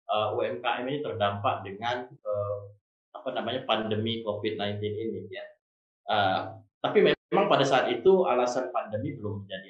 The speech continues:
alasan pada, eh, dalam artikel ini, ya. Akan tetapi ini saya menceritakan saja bahwasanya memang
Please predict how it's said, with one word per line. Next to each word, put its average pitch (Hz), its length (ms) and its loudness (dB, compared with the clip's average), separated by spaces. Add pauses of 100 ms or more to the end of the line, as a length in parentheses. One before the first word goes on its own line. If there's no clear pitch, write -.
alasan 95 640 -4
pada, 92 260 -4 (220)
eh, 90 280 2 (200)
dalam 90 240 -4
artikel 92 400 -10
ini, 87 320 -12
ya. 87 160 -18
Akan 101 160 -10
tetapi - 240 -2
ini 143 160 2 (240)
saya 123 160 2
menceritakan 107 720 -4
saja 127 320 -6
bahwasanya 131 480 -6
memang 127 320 -2